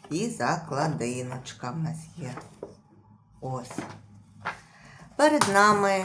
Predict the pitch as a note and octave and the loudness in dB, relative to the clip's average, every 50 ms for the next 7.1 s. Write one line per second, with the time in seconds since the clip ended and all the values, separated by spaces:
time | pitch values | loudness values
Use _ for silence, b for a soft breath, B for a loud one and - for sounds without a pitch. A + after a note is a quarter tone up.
0 | F#3+ - - - - F#3+ F#3 F3+ G#3 A3+ B3+ C4+ C#4 C4 A#3+ A3 G3 D#3+ - - | -4 -8 -8 -6 -4 -4 -4 2 4 6 6 6 4 2 2 0 0 -2 -4 -6
1 | - D#3 C#3 - - D#3 D3 D3 C#3+ D#3+ F3+ F#3 - - - F#3 F3+ F3+ F3 F3 | -6 -6 -6 -2 -2 0 0 2 0 0 -2 -2 -4 -4 -4 -2 -2 -2 -2 -4
2 | - - E3+ D#3+ E3+ F#3+ F3+ D3 C#3+ C#3+ D3 D#3 D#3 D#3 - B B B B B | -8 -6 -2 0 0 2 4 4 4 4 4 2 0 -4 -6 B B B B B
3 | B B - E3+ D#3+ D#3+ E3 D#3+ D3 - - - - D#3+ D#3 E3+ F#3 F#3+ F#3 F#3 | B B 0 2 2 4 4 2 2 2 0 0 0 2 4 4 2 2 0 0
4 | A3+ A3+ A3 G#3+ A#3 G#3+ F3+ D#3+ D#3+ D#3+ D#3 D3+ C#3 C3+ C#3 C#3+ C#3+ C#3+ D3+ F3 | 2 2 2 2 2 0 0 0 0 0 0 0 0 2 2 2 2 2 0 -2
5 | F#3+ - - - - B3 B3+ C4 C4 C4 C#4+ D4+ D4+ C4 - - E3+ G3 G#3 G3 | -2 -4 -6 -6 -4 -2 0 0 0 0 0 0 0 -2 0 2 4 4 4 2
6 | D#3+ D3 D3 D3 D#3+ E3 D#3+ - - D3+ D#3 - - F3 D#3+ D#3 C#3+ - - - | 0 0 2 2 2 0 -2 -4 -6 -6 -6 -6 -4 -6 -4 -4 -4 -6 -6 -10
7 | - - | -12 -14